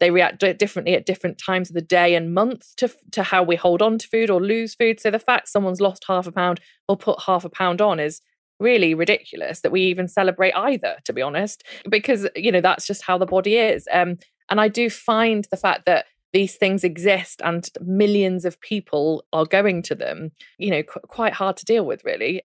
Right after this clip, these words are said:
Just moving into, like, the dieting conversation a little bit more, you know, what are your thoughts on kind of, you know, diets like this and just the dieting industry in general,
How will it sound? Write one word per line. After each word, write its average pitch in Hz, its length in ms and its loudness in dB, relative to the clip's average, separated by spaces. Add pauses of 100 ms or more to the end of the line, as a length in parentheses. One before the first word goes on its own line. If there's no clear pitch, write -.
Just 254 200 -2
moving 226 260 2
into, 220 300 2
like, 165 260 2
the 160 60 -2
dieting 160 680 0
conversation 170 460 -2
a - 20 -2
little 165 160 -6
bit 170 160 0
more, 180 220 0
you 170 60 -4
know, 156 80 0
what 202 160 0
are 196 60 0
your 196 260 0
thoughts - 440 0
on 185 460 2
kind 156 140 -4
of, 151 120 -8
you 156 120 -10
know, 147 120 -8 (120)
diets 143 340 2
like 147 240 -2
this 156 220 -2
and 160 160 -4
just 160 160 -8
the 160 40 -4
dieting 156 520 0
industry 160 420 -4
in 156 180 -6
general, 165 760 0